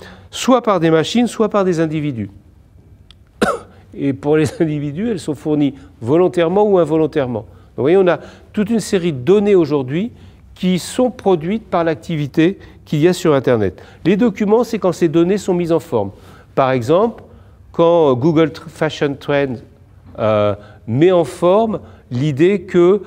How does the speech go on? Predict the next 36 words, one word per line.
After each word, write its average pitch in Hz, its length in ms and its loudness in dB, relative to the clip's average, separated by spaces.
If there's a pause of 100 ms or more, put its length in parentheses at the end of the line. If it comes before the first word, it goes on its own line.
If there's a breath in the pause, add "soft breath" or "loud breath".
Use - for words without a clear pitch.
(160 loud breath)
à 139 120 2
partir 185 600 -2
des, 131 140 0
des 117 320 -2
datas 143 600 -2 (360 soft breath)
qui - 80 -4
auraient 120 160 0
été 143 120 -4
fournies 143 320 -2
par 135 140 -2
les 110 100 -2
six - 240 -6
millions 160 480 -2 (260 loud breath)
de 110 80 -2
requêtes 139 420 -2
sur 139 180 -8
des 123 260 -6
images 139 280 -2
de, 107 460 -2 (300 loud breath)
de 110 80 -2
vêtements 127 600 -2 (320 loud breath)
euh, 95 460 0
réalisées 139 520 0
sur 123 200 -6
Google 107 340 -2
Images. 139 400 0 (260 loud breath)
À 135 80 0
partir 147 260 0
de 156 40 -2
ces 151 120 -4
six 190 200 -4
millions 175 220 2
de 139 60 0
requêtes, 139 440 -2
ta 123 280 0
donnée, 127 560 0